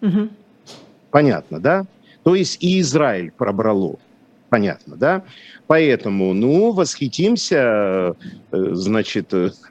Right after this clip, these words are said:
Speaker 2: Эрецом Израилем, <laughs> который вдруг такое решил. Но Россия достойно ответит. Я думаю, скоро посыпется, э, на израильские города. Кстати, об израильском быте.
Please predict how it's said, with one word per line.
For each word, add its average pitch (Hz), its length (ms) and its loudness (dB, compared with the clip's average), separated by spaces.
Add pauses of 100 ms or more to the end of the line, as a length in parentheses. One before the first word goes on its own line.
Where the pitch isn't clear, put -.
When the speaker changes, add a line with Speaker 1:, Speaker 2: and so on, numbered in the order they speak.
(200)
Speaker 2:
Эрецом 135 540 2
Израилем, 131 640 2
<laughs> - 20 -6
который 143 520 -2 (180)
вдруг 139 380 -2
такое 143 400 0
решил. 101 380 -2
Но 139 220 2
Россия 135 460 0
достойно 117 640 0
ответит. 131 500 -4
Я 107 120 0
думаю, 120 320 0
скоро 117 460 -2 (920)
посыпется, 107 920 0 (440)
э, - 40 4 (640)
на 95 400 -2
израильские 101 760 -2
города. 101 480 0 (180)
Кстати, 143 540 0 (100)
об 120 180 -2
израильском 151 640 0
быте. 95 400 -4